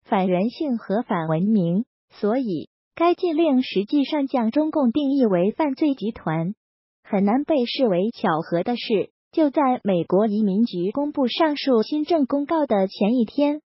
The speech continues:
美国共和党众议员佩里·Scott Perry 提出一项法案，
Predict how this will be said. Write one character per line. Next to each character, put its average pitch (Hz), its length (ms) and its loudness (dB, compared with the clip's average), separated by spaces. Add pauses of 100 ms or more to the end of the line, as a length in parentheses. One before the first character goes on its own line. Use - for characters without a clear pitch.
(200)
美 214 200 2
国 190 200 0
共 285 200 0
和 202 220 -4
党 165 300 -2
众 302 200 -2
议 294 200 -2
员 175 180 2
佩 349 180 0
里 202 380 0 (240)
·Scott 320 400 -6
Perry 247 520 -2 (200)
提 285 220 -2
出 320 260 2
一 190 160 0
项 269 240 -2
法 165 180 0
案， 226 360 -2